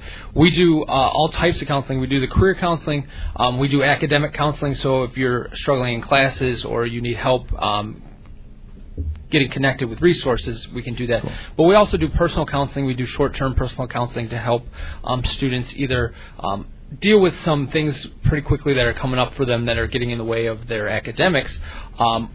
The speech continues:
Speaker 1: or if it's a long-term thing. And, um, we do, we have had students who, uh, have presented that have been dealing with P T S D, um, and usually we like to connect them with,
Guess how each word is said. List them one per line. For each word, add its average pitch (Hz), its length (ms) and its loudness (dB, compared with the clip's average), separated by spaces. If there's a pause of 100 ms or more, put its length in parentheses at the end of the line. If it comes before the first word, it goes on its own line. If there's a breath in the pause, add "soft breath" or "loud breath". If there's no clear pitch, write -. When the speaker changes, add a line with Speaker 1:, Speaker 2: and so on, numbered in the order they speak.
Speaker 1:
or 147 200 6
if 131 80 -4
it's 139 100 -4
a 127 60 -2
long-term 139 600 4
thing. 113 300 -2
And, 113 480 -6
um, 113 400 2
we 143 160 4
do, 165 200 4
we 156 220 2
have 160 180 6
had 135 360 0
students 131 440 -2
who, 131 320 2
uh, 113 340 0
have 123 260 -6
presented 127 480 0
that 117 300 -4
have 123 340 -2
been 127 140 0
dealing 127 240 0
with 120 140 -6
P 139 120 6
T 127 140 -2
S 113 160 -2
D, 113 260 -4 (380 loud breath)
um, 104 240 2
and 131 160 -2
usually 151 360 4
we 135 120 4
like 127 220 2
to 135 100 -2
connect 131 340 -2
them 131 220 2
with, 123 180 0